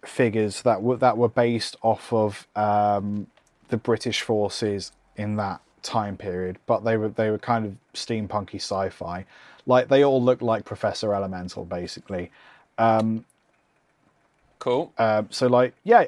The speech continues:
Speaker 1: I, I love a good uniform occasionally. I don't mind a pith hat. And, um, when they brought that out, they,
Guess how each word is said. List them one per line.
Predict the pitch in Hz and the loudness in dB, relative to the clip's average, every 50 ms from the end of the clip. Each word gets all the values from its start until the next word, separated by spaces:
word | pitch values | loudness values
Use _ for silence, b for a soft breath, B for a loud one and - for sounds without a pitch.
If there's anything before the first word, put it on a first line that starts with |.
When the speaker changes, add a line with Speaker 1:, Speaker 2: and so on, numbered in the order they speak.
| - 139 | 6 6
Speaker 1:
I, | 160 185 | 6 6
I | 170 123 127 143 | 6 6 6 6
love | 135 139 156 156 131 | 8 8 6 6 4
a | 110 | 0
good | 104 104 92 | -4 -4 -6
uniform | 98 95 98 95 - - 101 95 95 92 90 - - | -6 -6 -8 -8 -6 -6 -4 -4 -2 -4 -6 -8 -10
occasionally. | - - 110 110 107 101 113 123 127 123 | -8 -4 -4 -2 -2 -2 0 0 2 2
I | 110 107 107 | 2 2 2
don't | 110 113 113 110 | 0 -2 -2 -2
mind | 113 110 107 | -2 -2 -4
a | - | -4
pith | - - - 139 127 - | -4 -2 -2 -2 -2 -2
hat. | - 143 135 131 - - - b b b b b b b b b _ - | -2 -2 -2 -2 -4 -8 -14 b b b b b b b b b _ -4
And, | 113 113 113 110 110 110 113 | -2 0 0 0 0 2 2
um, | 113 113 110 110 110 110 110 113 - _ | 2 4 4 2 2 0 -2 -4 -4 _
when | - 131 131 131 | 2 2 4 4
they | 127 123 123 | 4 2 2
brought | 113 127 123 123 - | 4 4 4 4 4
that | 120 120 117 | 4 2 4
out, | 123 117 110 85 73 95 | 4 4 2 2 0 -2
they, | 110 107 107 107 107 107 107 107 | 0 0 0 0 -2 -2 -4 -4